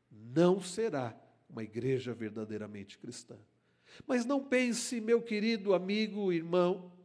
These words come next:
numa igreja apenas em as-, num aspecto, ah, denominacional,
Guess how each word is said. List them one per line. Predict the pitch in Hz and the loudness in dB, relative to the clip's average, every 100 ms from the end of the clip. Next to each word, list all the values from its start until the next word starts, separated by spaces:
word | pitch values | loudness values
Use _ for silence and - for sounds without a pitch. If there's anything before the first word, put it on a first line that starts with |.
| _ _ _ _ _ _ - | _ _ _ _ _ _ -8
numa | 262 269 | 0 0
igreja | 202 240 254 208 247 254 240 - _ _ _ _ _ _ | 4 6 6 4 0 0 -4 -12 _ _ _ _ _ _
apenas | - - 277 277 220 | -10 -2 0 2 0
em | 262 | 0
as-, | 247 - - | 0 -2 -6
num | 190 226 226 | -10 -2 0
aspecto, | 202 - 233 220 - - 185 120 - - _ _ _ _ - | 0 0 2 2 0 2 2 2 -2 -18 _ _ _ _ -4
ah, | 185 180 170 143 120 - _ _ _ _ _ _ - | 2 2 2 0 -4 -12 _ _ _ _ _ _ -4
denominacional, | 165 214 196 180 170 - 151 175 180 226 - - | 6 6 6 4 4 2 2 4 4 2 -4 -20